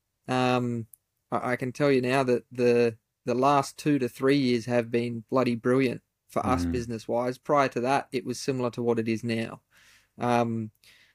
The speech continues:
Speaker 1: so it, it has slowed down r-, right a lot, and it is slowing worse, which is, it's sad to see, but, um,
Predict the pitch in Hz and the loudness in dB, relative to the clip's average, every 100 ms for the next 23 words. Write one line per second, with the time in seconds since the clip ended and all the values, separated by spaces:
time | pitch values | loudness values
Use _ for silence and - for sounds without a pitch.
0 | _ - 131 120 120 127 - 131 131 143 | _ -2 4 4 4 2 0 -2 0 0
1 | 123 - 127 120 120 120 117 117 - - | -2 -2 0 2 0 0 -2 -6 -10 0
2 | 120 117 117 120 135 135 135 127 117 _ | 2 4 4 4 4 4 4 4 -2 _
3 | - 127 120 117 113 113 120 123 117 110 | -6 2 2 2 -4 -10 -4 0 0 -2
4 | - 170 208 190 156 - - - - - | -2 0 4 4 2 -12 -20 -20 -20 -20
5 | - - _ - 175 - 214 165 139 127 | -20 -20 _ -2 -2 0 4 4 2 -4
6 | - 156 170 156 180 160 139 135 - 143 | -2 0 2 0 -2 -2 0 0 -2 0
7 | 135 131 127 120 | 2 0 -2 -8